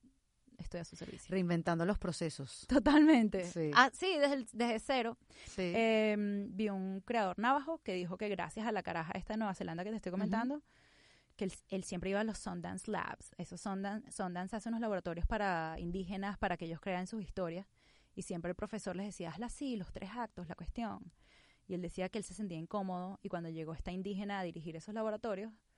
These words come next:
Speaker 1: ella le dijo, "Bueno, ¿cómo, cómo cuentan los navajos las historias?". Y entonces él empezó a escribir su guión como los navajos cuentan las historias, y no
Speaker 2: Ujú.
Speaker 1: como Hollywood hace sus tres actos. Entonces él s-, dijo como que, "Me sentí que por fin tuve la libertad".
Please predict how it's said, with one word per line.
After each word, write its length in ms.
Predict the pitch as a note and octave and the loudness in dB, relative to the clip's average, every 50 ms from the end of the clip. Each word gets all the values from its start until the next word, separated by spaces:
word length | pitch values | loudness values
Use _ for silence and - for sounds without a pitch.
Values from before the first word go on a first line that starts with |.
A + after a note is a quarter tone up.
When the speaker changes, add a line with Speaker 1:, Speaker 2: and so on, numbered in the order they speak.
| _ _ _ _ _ _ - | _ _ _ _ _ _ -6
Speaker 1:
ella 180 | E3+ E3+ F3 | -6 -4 -2
le 80 | F#3+ F#3+ | -2 -2
dijo, 220 | F3+ F3 E3 F#3 | -4 -4 -4 -4
"Bueno, 180 | F#3 F#3 F3 E3 | -6 -6 -6 -6
¿cómo, 220 | - F3 F3 F3 G3 G3+ - | -8 -8 -6 -6 -6 -8 -6
cómo 180 | - G3+ F#3+ F#3+ | -6 -4 -4 -2
cuentan 300 | - A3 G#3+ A3 A#3 A3+ | -2 -4 -2 -2 -2 -2
los 140 | G#3 D#3 D#3 | -2 -2 -2
navajos 420 | G3 G3+ G3+ F#3+ E3+ D#3+ E3 F3 E3 | -2 -2 -2 -2 -2 -4 -6 -8 -8
las 120 | D#3+ E3 | -10 -12
historias?". 440 | E3 D#3+ - - - - - - - _ _ _ _ _ _ _ _ _ _ _ | -12 -12 -10 -10 -10 -12 -14 -18 -20 _ _ _ _ _ _ _ _ _ _ _
Y 60 | F#3 | -8
entonces 240 | F3+ E3+ F3 E3 - | -6 -6 -8 -6 -4
él 100 | F#3 F#3 | -4 -4
empezó 220 | G3 F#3+ F#3 - | -4 -4 -6 -8
a 40 | F3 | -6
escribir 300 | - - G3 F#3+ F3+ F3 | -2 -2 0 0 0 -2
su 160 | - - G#3 G3+ | -2 -2 -2 -2
guión 420 | G3 F#3 E3+ E3 E3+ G#3 B3 C4 - - | -2 -2 -2 -2 -2 -2 -2 -4 -6 -6
como 220 | - - F#3+ E3+ E3 | -6 -4 -4 -4 -6
los 160 | E3 C#3 - | -6 -4 -4
navajos 440 | E3+ F3 E3+ E3 E3+ F3+ F3+ A3+ G#3+ | -2 -2 -2 -2 -2 -4 -4 -6 -6
cuentan 300 | - D#3+ D#3 D3 - D#3+ | -6 -8 -6 -6 -6 -8
las 100 | D#3+ C#3+ | -8 -10
historias, 440 | - - G#3+ G3 F3 - - G3 F3+ D#3+ | -6 -4 -2 -2 -2 -4 -2 -2 -2 0
y 80 | C#3+ E3 | 0 0
no 140 | D#3+ E3 | 0 -2
Speaker 2:
Ujú. 20 | D#3+ | -4
Speaker 1:
como 140 | E3 - F#3 E3+ | -4 -6 -6 -4
Hollywood 300 | F3 E3+ F3 F3+ G#3+ G3+ | -4 -4 -2 -2 -2 -2
hace 220 | E3+ - - F#3+ | -2 -4 -8 -10
sus 180 | - - F3 - | -12 -12 -10 -8
tres 160 | - D#3 D3 | -8 -8 -4
actos. 300 | E3+ F#3 F3+ - - - F3 F3 | -4 -6 -6 -6 -10 -12 -10 -10
Entonces 460 | F3+ E3 - F3 E3 - F#3 F3+ - - _ _ _ _ _ - | -10 -10 -10 -10 -8 -8 -8 -10 -10 -14 _ _ _ _ _ -8
él 140 | F#3 F#3 | -8 -8
s-, 260 | - - - - - _ _ | -8 -12 -16 -18 -20 _ _
dijo 200 | F3+ F3+ F3 F3+ | -8 -6 -6 -4
como 200 | F3 G#3+ G#3+ F3+ | -4 -6 -6 -6
que, 100 | E3 E3 | -8 -8
"Me 100 | D#3+ E3+ E3 | -8 -10 -10
sentí 180 | - E3+ E3 | -10 -12 -12
que 80 | - - | -10 -10
por 100 | F#3+ F3+ | -8 -8
fin 140 | - F3 E3 | -8 -8 -6
tuve 120 | F3+ F3+ | -4 -4
la 80 | F#3+ F#3+ | -2 -2
libertad". 420 | G3+ F#3 - - - - - - | -4 -4 -6 -8 -10 -10 -12 -12